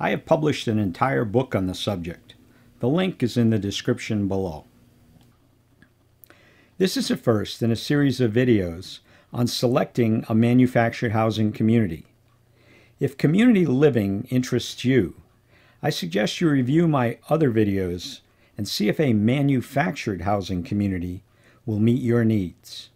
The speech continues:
Just click on the channel title or my picture below. Please give us a thumbs up if you found this content useful.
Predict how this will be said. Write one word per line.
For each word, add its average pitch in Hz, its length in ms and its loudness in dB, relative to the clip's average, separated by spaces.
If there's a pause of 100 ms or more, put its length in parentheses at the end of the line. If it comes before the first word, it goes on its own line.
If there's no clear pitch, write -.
(760)
Just 214 300 -2 (360)
click 196 260 0
on 170 120 4
the 135 80 6
channel 147 340 2
title 131 560 2 (340)
or 120 120 0
my 104 160 2
picture - 380 -4
below. 107 420 0 (1200)
Please 220 260 0
give 214 160 2
us - 160 0
a 117 60 2
thumbs 143 400 2
up 120 260 4
if - 160 -8
you 107 60 0
found 123 320 2
this 110 140 -2
content 113 500 0
useful. 113 480 -2